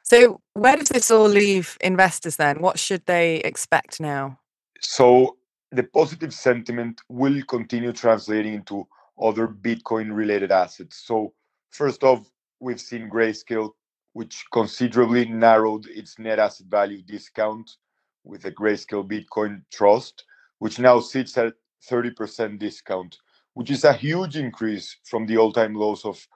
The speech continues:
Speaker 2: almost fifty percent we saw not more than six months ago. And the reason being that the appeals court that handles Grayscale's case to convert the trust into a spot E T F believes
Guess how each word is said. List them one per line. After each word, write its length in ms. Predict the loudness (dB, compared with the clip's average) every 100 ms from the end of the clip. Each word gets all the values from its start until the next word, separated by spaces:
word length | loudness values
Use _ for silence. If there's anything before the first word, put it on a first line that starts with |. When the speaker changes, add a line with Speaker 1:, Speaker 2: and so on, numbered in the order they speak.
| _ _
Speaker 2:
almost 380 | -10 -8 -8 -8
fifty 260 | -10 -8
percent 640 | -6 -6 0 0 0 -4 -20 _ _ -4
we 120 | -4
saw 380 | 0 2 4 2 _ _ _ _
not 260 | 0 2 2
more 300 | -2 -2 -2
than 140 | -2 -8
six 340 | -12 -16 -10
months 300 | -8 -8 -8
ago. 280 | -8 -8 -10 _ -20 -20 _ _
And 140 | -2 2
the 60 |
reason 340 | 2 2 -2 -2
being 260 | 0 0 4
that 300 | 4 4 _ _ _ -6
the 120 | -2
appeals 440 | -2 -4 -10 -10
court 280 | -10 -8 -4
that 120 | -4
handles 400 | -4 -8 -8 -14 -4
Grayscale's 640 | -2 -2 -2 -4 -4 -6
case 480 | -6 -2 -2 -2 -12 _ _ _ _ _ -14
to 80 | -6
convert 340 | -2 2 2
the 80 | 0
trust 380 | 0 0 0 -8
into 200 | -2 -2
a 60 |
spot 380 | -2 0 0 0
E 140 | -10 -8
T 220 | -2 0
F 260 | 0 -2 _ _ _ _ _ _ -6
believes 580 | -2 -2 -2 -6 -14